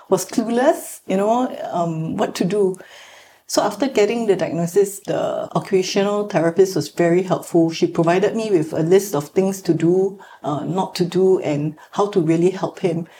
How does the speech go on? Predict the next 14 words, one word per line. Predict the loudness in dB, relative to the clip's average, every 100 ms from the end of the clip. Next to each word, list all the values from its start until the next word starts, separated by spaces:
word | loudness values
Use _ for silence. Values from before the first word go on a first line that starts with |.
| -20 -6
And | -2
because | 0 -2 0
of | -2 0
the | -2
finances, | 0 0 0 0 4 4 2 -12 -4
um, | -4 0
being | 0 0
very | 0 -2
tight, | -4 -2 -2 -4 -20 -20 -6
and | -4
it's | -4 -2
not | -2 -2
cheap | -2 -2 -4
seeing | 0 2 2 0 -2